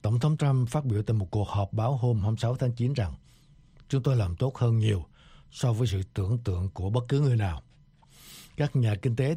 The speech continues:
tin rằng tăng trưởng đã chậm lại trong quý hiện tại, tức là quý ba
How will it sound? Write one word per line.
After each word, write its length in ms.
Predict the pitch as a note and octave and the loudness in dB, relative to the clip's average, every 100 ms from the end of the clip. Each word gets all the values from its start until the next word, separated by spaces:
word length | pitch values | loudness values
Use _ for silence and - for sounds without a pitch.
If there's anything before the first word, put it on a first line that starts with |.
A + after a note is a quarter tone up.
| - | 0
tin 200 | C3 B2 | 0 2
rằng 220 | A2 F#2 - - - - _ - - | 0 -2 -6 -14 -20 -20 _ -12 -2
tăng 200 | C3 A#2 | 0 0
trưởng 220 | G2+ A#2+ | 0 0
đã 80 | B2+ | -2
chậm 200 | A2+ G2 | 0 0
lại 220 | G#2 F#2+ F#2+ | 0 0 0
trong 280 | B2+ A#2 G#2 | 0 0 0
quý 180 | A#2+ C#3 | 0 2
hiện 180 | G2+ | 0
tại, 260 | F#2+ F#2 F2+ | 0 -4 -4
tức 160 | - A2 | -4 -4
là 80 | |
quý 160 | E2 G#2+ | -2 0
ba 240 | A#2+ G2 | 0 0